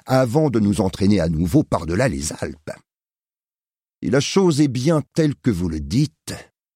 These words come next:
prononça le duc en frottant les extrémités de ses doigts les unes contre les autres,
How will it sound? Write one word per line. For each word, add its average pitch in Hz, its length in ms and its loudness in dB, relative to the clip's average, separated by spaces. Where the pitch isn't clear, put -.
prononça 80 480 -2
le 82 140 0
duc 78 320 -2
en 78 120 -2
frottant - 480 -2
les 82 200 -2
extrémités 87 640 0
de 80 100 -2
ses 82 240 -4
doigts 98 300 2
les 87 340 0
unes 101 180 2
contre 85 300 -8
les 85 240 -2
autres, 151 360 2